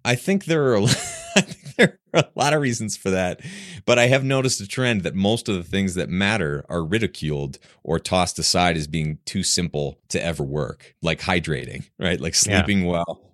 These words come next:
Speaker 1: like working out, like eating protein.
Speaker 2: Eating whole foods. I mean, that, that's always a big thing, right? Like,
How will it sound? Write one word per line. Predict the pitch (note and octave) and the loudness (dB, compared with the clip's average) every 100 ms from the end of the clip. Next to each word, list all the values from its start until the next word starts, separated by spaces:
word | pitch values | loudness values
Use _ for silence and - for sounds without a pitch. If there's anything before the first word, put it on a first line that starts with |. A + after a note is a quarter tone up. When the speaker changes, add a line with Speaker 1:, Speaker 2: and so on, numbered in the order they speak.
| - | -4
Speaker 1:
like | E2 - | -2 0
working | F2+ F2+ - F#2 | 2 2 2 0
out, | E2 D#2+ D#2 D#2 | 0 0 -4 -6
like | D#2 - | -8 -4
eating | F#2 F#2 E2+ D#2+ | -2 0 -2 -6
protein. | - F2+ E2+ A#2 | -4 -2 4 6
Speaker 2:
Eating | G2+ | 6
whole | G#2 G2 | 6 2
foods. | - G2+ F#2+ - E2 - - | -2 -6 -6 -8 -12 -10 -4
I | F#2 | -4
mean, | G2+ G2 | 0 0
that, | - | 2
that's | A2+ C3 B2 | 4 4 6
always | G#2+ G2 | 6 6
a | G#2 | 2
big | G2 F#2 | 0 -4
thing, | - F#2+ E2+ D#2+ | -4 -4 -4 -10
right? | - D2+ - | -14 -14 -10
Like, | E2+ | -10